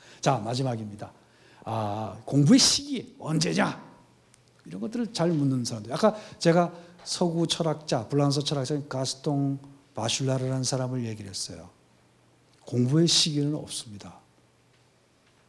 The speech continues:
진정한 내 자신의 공부를 하는 시기라고 하는 건 바로 지금 순간이다 하는 겁니다. 자, 여기 뒤에 보게 되면요. 춘추시대 때 한 일화가 있는데요.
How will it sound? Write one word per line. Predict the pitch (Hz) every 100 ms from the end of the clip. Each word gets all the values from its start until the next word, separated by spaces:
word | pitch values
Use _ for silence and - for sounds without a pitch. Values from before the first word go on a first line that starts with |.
| _ _ _ _ _ _ _ _ _ _ _ _ _ _ _ _ _ - -
진정한 | - 190 214 220 202 - - - - _
내 | - 151
자신의 | 196 190 202
공부를 | 156 156 165 175
하는 | 160 156
시기라고 | 143 - 165 139
하는 | 139 170
건 |
바로 | - 233
지금 | 233 208 226
순간이다 | 226 226 196 180 147 139 123 113 -
하는 | 131
겁니다. | 113 107 104 98 _ _ - - _
자, | - 113 104
여기 | 156 214
뒤에 | - 175
보게 | 147 147
되면요. | 151 139 120 104 180 254 - - _
춘추시대 | - 175 - - 170 156
때 | 160 151 151
한 | 151 131
일화가 | 131 131 123
있는데요. | 117 110 110 139 95 175 240